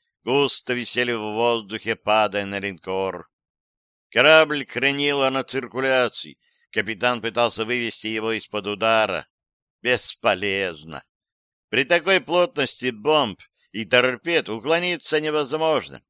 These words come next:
Строгая математическая наука, теория вероятности,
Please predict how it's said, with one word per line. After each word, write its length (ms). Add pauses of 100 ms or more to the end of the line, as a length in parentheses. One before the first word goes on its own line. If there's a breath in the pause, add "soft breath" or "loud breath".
(600)
Строгая 600
математическая 1040
наука, 500 (440)
теория 340
вероятности, 800